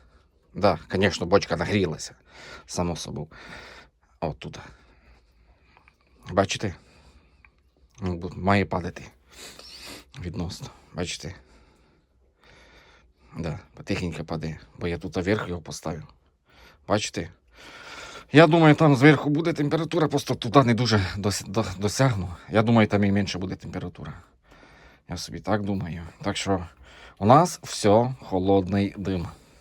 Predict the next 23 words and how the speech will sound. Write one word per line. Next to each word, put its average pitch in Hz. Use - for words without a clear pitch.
У -
нас 95
все 156
холодний 107
дим 143
коптиться. 101
Все 123
холодним 98
димком. 104
Так 110
що, 87
хейтери, 98
не 131
пишіть 180
мені 131
херню, 143
що, -
е, 104
ти 160
не 160
коптиш 127
не 101
так. -